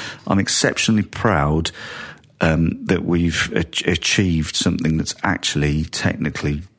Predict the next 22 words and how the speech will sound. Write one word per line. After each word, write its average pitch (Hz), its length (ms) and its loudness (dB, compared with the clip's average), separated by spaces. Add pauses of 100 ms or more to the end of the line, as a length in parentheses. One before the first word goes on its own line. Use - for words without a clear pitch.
(440)
pretty - 240 -2
complicated - 760 -2
to - 100 -6
do. 73 200 -2 (360)
Yeah, 95 280 0
so, 104 340 2
so 95 340 2
the 101 200 2
Oxford - 420 -2
New 98 340 4
Theatre, 87 640 0 (100)
um, 80 400 0 (120)
is 80 200 0
quite 87 440 0
unique, 80 800 0
uh, 73 340 2
in 76 220 0
that 76 180 2
it's, - 360 -2 (720)
it's - 180 0
as 104 280 2
deep 92 460 0